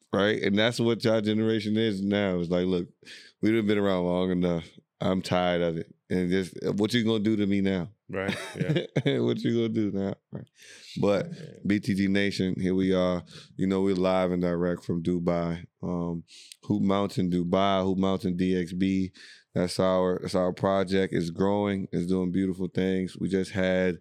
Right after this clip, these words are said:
Speaker 1: um, a great Hoop Star shootout. So shout out to everybody who came and played well. Um, shout out to our younger ones, our, our, our beginner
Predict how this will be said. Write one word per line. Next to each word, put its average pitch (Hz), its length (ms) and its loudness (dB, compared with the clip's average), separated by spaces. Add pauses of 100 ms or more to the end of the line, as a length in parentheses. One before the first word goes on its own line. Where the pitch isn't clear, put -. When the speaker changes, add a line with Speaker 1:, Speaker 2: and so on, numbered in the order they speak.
(380)
Speaker 1:
um, 87 260 0
a 95 80 2
great 101 300 2
Hoop 110 200 2
Star 104 260 2
shootout. 104 600 0 (100)
So 190 180 0
shout 113 340 2
out 107 180 0
to 101 100 0
everybody 101 500 2
who 98 200 0
came 101 540 0
and - 120 -4
played 95 360 -2
well. 95 400 0 (400)
Um, 87 260 0
shout 104 220 2
out 107 200 0
to 98 120 2
our 92 160 4
younger 104 420 2
ones, 87 500 -2
our, 87 240 0
our, 90 320 0
our 90 140 0
beginner 90 680 0